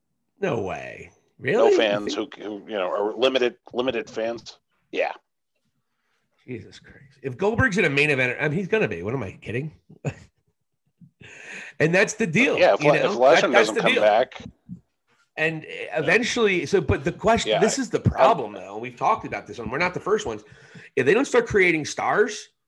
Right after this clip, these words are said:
Speaker 1: I mean, who's special to bring back?
Speaker 2: Mm-hmm.
Speaker 1: You know, the Legends
Speaker 2: Hey,
Speaker 1: Night isn't
Speaker 2: you know,
Speaker 1: special
Speaker 2: you
Speaker 1: anymore. It's
Speaker 2: Hey,
Speaker 1: not.
Speaker 2: before I forget, here's one, here's one way to make it different. Uh, Lesnar does come back, and they have a triple threat with Lesnar,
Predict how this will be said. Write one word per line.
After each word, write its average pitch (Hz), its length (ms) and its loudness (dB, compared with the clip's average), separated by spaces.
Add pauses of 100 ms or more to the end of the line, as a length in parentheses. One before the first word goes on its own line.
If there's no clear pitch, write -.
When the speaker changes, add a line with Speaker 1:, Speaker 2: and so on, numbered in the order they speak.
(1120)
Speaker 1:
I 131 60 -4
mean, 139 120 -2
who's 165 200 -4
special 208 360 0
to 175 60 -2
bring 185 220 -2
back? 196 360 -2
Speaker 2:
Mm-hmm. 95 180 -10 (920)
Speaker 1:
You 131 120 -10
know, 139 220 -4
the 175 140 0 (400)
Legends 240 360 2
Speaker 2:
Hey, 226 60 2
Speaker 1:
Night 175 120 4
isn't 185 180 2
Speaker 2:
you 123 40 2
know, 139 80 2
Speaker 1:
special 208 280 -2
Speaker 2:
you 139 80 0
Speaker 1:
anymore. 90 360 -10 (1080)
It's 110 100 -12
Speaker 2:
Hey, 104 80 -6
Speaker 1:
not. 135 280 2
Speaker 2:
before 139 300 -4
I 143 40 -2
forget, 120 440 -2
here's 113 240 -6
one, 113 220 -4 (220)
here's 139 200 -2
one 143 140 2
way 131 80 2
to 120 60 -2
make 113 180 -4
it 107 80 -10
different. 101 380 -6 (560)
Uh, 95 560 0 (180)
Lesnar 113 420 0
does 110 280 0 (100)
come 110 220 -2
back, 104 320 2
and 98 100 -8
they 98 60 -6
have 92 140 -6
a 87 40 -12
triple 90 380 -10
threat 92 500 -8
with 85 380 -8
Lesnar, 95 800 -8